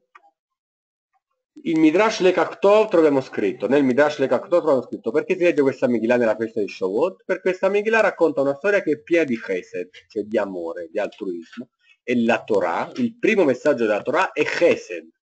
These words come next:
è amore, è altruismo. Per quindi la Torah fu data a Shavuot e io leggo un racconto di Shavuot." Nel Machazor Vitri troviamo invece che si legge a Shavuot perché Ruth si è convertita. Come detto, si è venuta a riparare sotto le ali protettive, Ruth due dodici.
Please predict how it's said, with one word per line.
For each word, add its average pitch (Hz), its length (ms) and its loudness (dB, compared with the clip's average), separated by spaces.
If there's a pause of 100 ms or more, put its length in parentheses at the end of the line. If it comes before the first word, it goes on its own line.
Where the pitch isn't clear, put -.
(140)
è 113 120 -10
amore, 104 480 -4
è - 80 -10
altruismo. 98 600 -8 (540)
Per 131 220 0
quindi 117 340 2
la 92 120 -4
Torah 123 200 0
fu 120 120 -6
data 104 180 -2
a - 20 -4
Shavuot 262 520 0
e 220 40 4
io 202 140 2
leggo 156 300 2
un 135 80 2
racconto 127 440 -4
di 92 100 -10
Shavuot." - 420 -14 (1120)
Nel 110 180 -4
Machazor 131 480 2
Vitri 127 520 -6 (600)
troviamo 143 320 2
invece 139 540 0
che 117 200 0
si - 160 -12
legge 147 260 2
a - 20 0
Shavuot 156 460 0
perché 143 240 -2
Ruth 180 160 -6
si - 80 -6
è 143 60 -4
convertita. 147 760 -4 (680)
Come 98 320 -6
detto, 85 440 -6
si 190 140 -4
è 113 60 0
venuta 135 320 0
a - 20 0
riparare 113 380 0
sotto 110 240 -4
le 104 40 2
ali 110 140 0
protettive, 82 720 -14
Ruth 117 280 -4
due 95 200 -8
dodici. 78 440 -16